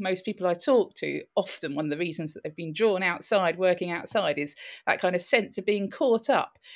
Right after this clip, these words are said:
in something that's bigger than yourself, caught up in the world, in the universe, seeing how the seasons change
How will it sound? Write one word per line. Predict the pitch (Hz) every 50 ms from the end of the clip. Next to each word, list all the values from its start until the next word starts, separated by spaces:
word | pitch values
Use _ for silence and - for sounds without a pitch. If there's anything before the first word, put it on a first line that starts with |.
| - _
in | - 175 175
something | 175 - 170 156 151 175 156
that's | 165 170 - -
bigger | - - 156 156 156 147
than | 143 143 143 139
yourself, | 135 135 143 - - 147 131 131 - -
caught | - 214 180 165 160 -
up | 170 - -
in | 180 170 175
the | 170
world, | 175 208 196 185 185 180 180 175
in | 170 156
the | 156
universe, | 165 170 175 175 165 156 160 165 151 143 156 151 -
seeing | - 190 175 165 160 160
how | 175 170 160 156 156 - - - - _
the | - 202
seasons | - - 233 208 190 202 185 180 180
change | - - 196 170 160 151 151 147 147 147 151 -